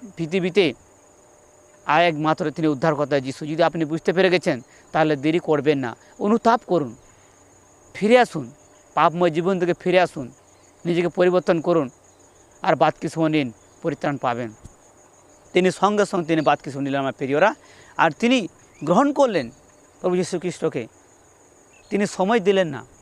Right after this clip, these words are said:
কিন্তু আজকাল দেখবেন, "না, পাস্টার বাবু, আমি পরে বাপ্তিস্ম নেব, আমি এখন নেব না।" সম্পূর্ণ বুঝতে পারছেন যে ব-, দেখবেন মাসের পর মাস প্রভু দাসেরা আপনাদেরকে এভাবে বলতেছেন।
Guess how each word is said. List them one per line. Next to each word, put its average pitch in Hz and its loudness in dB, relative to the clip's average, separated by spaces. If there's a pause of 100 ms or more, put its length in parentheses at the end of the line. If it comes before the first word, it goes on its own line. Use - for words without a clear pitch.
(360)
কিন্তু 170 -4
আজকাল 180 0
দেখবেন, 170 2 (920)
"না, 196 4
পাস্টার 185 -2
বাবু, 180 2 (800)
আমি 180 2
পরে 160 0
বাপ্তিস্ম 143 0
নেব, 131 -4 (680)
আমি 185 4
এখন 180 0
নেব 139 -2
না।" 123 -6 (600)
সম্পূর্ণ 254 2
বুঝতে 247 0
পারছেন 180 0 (360)
যে 175 2
ব-, 180 4 (100)
দেখবেন 190 0
মাসের 190 2
পর 208 0
মাস 175 2 (640)
প্রভু 190 4
দাসেরা 170 2 (380)
আপনাদেরকে 160 0
এভাবে 156 2
বলতেছেন। 139 -2